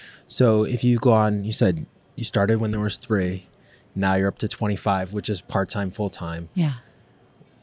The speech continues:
Speaker 1: What's kind of been kind of the craziest thing that's happened during that time frame?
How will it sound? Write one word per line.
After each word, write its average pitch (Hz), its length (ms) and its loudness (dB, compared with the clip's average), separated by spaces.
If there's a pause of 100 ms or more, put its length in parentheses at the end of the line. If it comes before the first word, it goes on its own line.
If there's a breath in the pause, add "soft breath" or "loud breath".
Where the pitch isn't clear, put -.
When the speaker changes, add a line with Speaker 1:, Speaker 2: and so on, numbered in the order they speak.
(240)
Speaker 1:
What's 147 260 6
kind 190 160 8
of 147 100 8
been 113 200 6
kind 113 180 2
of 101 100 2
the 85 80 -2
craziest 117 1000 0
thing 95 240 -2
that's 80 180 -10
happened 85 540 -8
during 73 240 -12
that 69 160 -14
time 73 280 -14
frame? - 300 -20